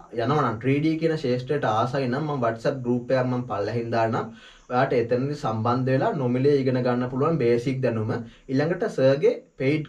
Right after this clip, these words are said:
කෝස් එකක්. සාමාන්‍ය මම හිතන විදිහට රුපියල්, අම්, දහ දාහක්, පහළොස් දාහක් වගේ අතර යන කෝස් ඇත්තේ. ඒ කෝස් එකක් ඔයා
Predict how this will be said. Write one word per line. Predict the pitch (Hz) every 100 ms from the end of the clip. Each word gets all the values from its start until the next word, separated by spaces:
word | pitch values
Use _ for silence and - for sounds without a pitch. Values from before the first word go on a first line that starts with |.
| -
කෝස් | 120 117 120
එකක්. | 117
සාමාන්‍ය | 127 123 143 147
මම | 131 143
හිතන | 139 147 147
විදිහට | 151 156 160
රුපියල්, | 139 151 151 156 156 - _
අම්, | 120 123 127 123 123 123 123 123 120 117 - 123
දහ | 123 135 143
දාහක්, | 147 147 147 147 160 165 170 165 -
පහළොස් | 131 139 156 156
දාහක් | 156 156 156 156
වගේ | 165 139
අතර | 131 160
යන | 151 143 131
කෝස් | 127 123 123
ඇත්තේ. | 113 - 202 - - - 123
ඒ | 170 214
කෝස් | - - 131 147
එකක් | 139 -
ඔයා | 147